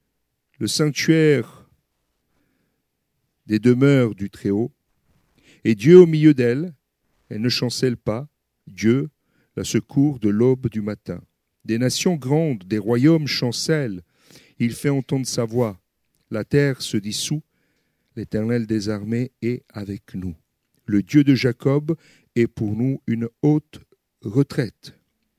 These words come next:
Venez contempler les œuvres de l'Éternel, la désolation qu'il a mise sur la terre. C'est lui qui a fait cesser les combats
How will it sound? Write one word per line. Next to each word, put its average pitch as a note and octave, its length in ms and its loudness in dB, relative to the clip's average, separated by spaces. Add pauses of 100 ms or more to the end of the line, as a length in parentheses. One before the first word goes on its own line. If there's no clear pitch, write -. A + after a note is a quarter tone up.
(460)
Venez F3 300 6
contempler D#3 800 -2
les B2 280 -4
œuvres D3 300 4
de B2 80 0
l'Éternel, A#2+ 800 -4 (220)
la G2+ 180 -10
désolation B2+ 720 -2
qu'il B2+ 240 -8
a B2 80 -4
mise C3+ 260 -4
sur B2+ 240 -4
la A#2+ 120 -2
terre. A2+ 400 -6 (400)
C'est D3 260 0
lui F3+ 280 2
qui C#3 200 -4
a B2+ 60 -2
fait D#3 220 -2
cesser D3 520 -4
les C3 140 -4
combats A#2+ 500 -4